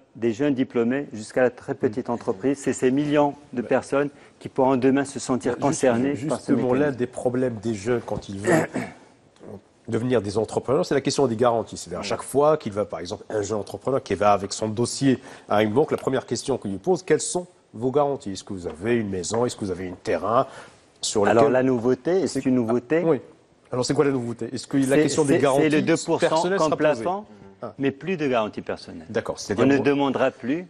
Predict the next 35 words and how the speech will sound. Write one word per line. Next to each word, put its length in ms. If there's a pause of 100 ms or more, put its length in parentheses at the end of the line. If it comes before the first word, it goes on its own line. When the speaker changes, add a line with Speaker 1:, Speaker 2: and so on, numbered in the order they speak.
Speaker 1:
une 140
garantie 400
personnelle. 640
Speaker 2:
Mhm. 80 (260)
Speaker 1:
La 120
seule 300
garantie 440
qui 140
pourra 200
être 180
demandée 540 (280)
est 140
une 120
garantie 420
en 100
rapport 280
avec 180
le 60
projet. 420 (440)
Vous 120
amenez 220
des 100
biens 180
d'équipement, 560
ben, 140
on 80
prendra 380
peut-être, 360
euh, 500
une 120
hypothèque 440
sur 160
ces 120
biens 160
d'équipement. 520